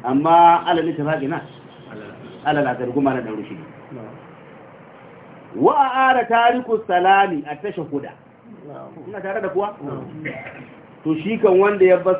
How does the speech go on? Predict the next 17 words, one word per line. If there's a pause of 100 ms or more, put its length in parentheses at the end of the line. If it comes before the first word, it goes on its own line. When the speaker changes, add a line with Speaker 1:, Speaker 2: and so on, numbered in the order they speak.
Speaker 1:
sallama (760)
ya
mai
da
tahiyya. (2500)
Zakkuwa
ɗaya
yi. (1800)
Bayan
ya
gama
tahiyya
sai, (100)
sai
ta
hita. (1700)
Kai,